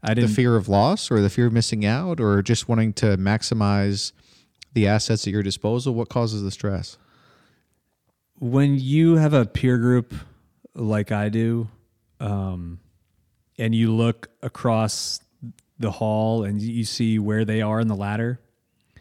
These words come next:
Speaker 1: and, like, this year, you know, I have a friend in the hedge fund business. He, he, they get paid out their bonuses, uh, you know, end of the year, right?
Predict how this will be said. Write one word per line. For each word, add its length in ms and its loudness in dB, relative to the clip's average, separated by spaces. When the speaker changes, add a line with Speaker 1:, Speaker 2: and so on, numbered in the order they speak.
Speaker 1:
and, 380 0
like, 180 -2
this 240 2
year, 400 2
you 140 -2
know, 80 0
I 40 0
have 120 -2
a 40 -4
friend 640 -2
in 200 -2
the 60 0
hedge 260 -2
fund 160 -4
business. 640 -8
He, 400 0
he, 140 -4
they 140 2
get 180 2
paid 180 0
out 140 0
their 100 -2
bonuses, 720 -4
uh, 300 -4
you 100 -2
know, 60 -4
end 140 -4
of 80 -8
the 80 -8
year, 240 -6
right? 240 -10